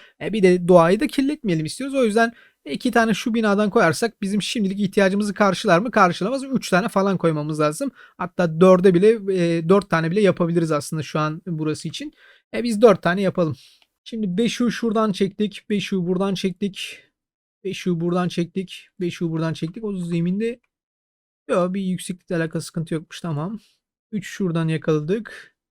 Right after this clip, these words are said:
Yok, seni çok az bir şey kenara çekmemiz lazım bizim. Şöyle. Aynı şekilde geldik. Bir tane s-, buraya koyduk. Bir tane buraya koyduk. İkişer kareye boşluk kalıyor, değil mi?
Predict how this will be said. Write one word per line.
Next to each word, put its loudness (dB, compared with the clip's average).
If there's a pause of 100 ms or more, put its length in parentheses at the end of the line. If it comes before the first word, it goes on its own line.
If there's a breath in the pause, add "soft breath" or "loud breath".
(100)
Yok, -14
seni -6
çok -12
az -2
bir -8
şey -8
kenara -6
çekmemiz -8
lazım -6
bizim. -10
Şöyle. 0 (600)
Aynı -6
şekilde 0
geldik. 0 (320)
Bir -10
tane 0
s-, -12 (120)
buraya -2
koyduk. -2
Bir -8
tane 0
buraya 2
koyduk. -2
İkişer 2
kareye 2
boşluk 0
kalıyor, -2
değil -2
mi? -8